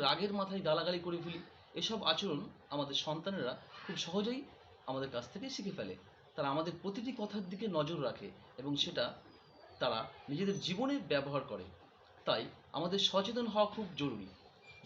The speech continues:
সন্তানের সামনে কিভাবে কথা বলছি, কী ভাষা আমরা ব্যবহার করছি, হ্যাঁ, এসবের দিকে সবসময় খেয়াল রাখতে হবে। আমাদের সন্তানদের সম্মানজনক ও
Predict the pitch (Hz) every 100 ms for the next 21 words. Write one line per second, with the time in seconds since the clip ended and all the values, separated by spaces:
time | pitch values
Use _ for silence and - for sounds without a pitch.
0 | - - - 175 196 196 - 180 175 170
1 | 190 208 240 214 175 196 151 131 123 -
2 | - - - 196 226 147 156 185 214 190
3 | 185 147 165 165 151 - 127 - - -
4 | - 190 196 101 - - - 151 196 208
5 | 202 190 175 185 151 180 - - 147 113
6 | 104 - 101 85 85 - - - - -
7 | - - 127 131 135 135 131 139 127 123
8 | - - - - - - - - 156 180
9 | 180 165 156 151